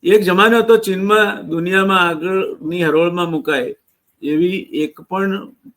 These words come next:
યુનિવર્સિટી નહોતી પહેલા દસમાં આવેલી.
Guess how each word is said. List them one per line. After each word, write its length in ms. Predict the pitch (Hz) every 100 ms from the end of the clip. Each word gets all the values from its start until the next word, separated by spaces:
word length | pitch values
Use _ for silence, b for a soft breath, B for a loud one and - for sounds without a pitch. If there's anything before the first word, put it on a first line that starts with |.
| -
યુનિવર્સિટી 640 | 143 151 151 139 147 151
નહોતી 400 | 139 139 - - _ _ _ _
પહેલા 260 | 127 139 147
દસમાં 400 | 131 120 143 123
આવેલી. 320 | - -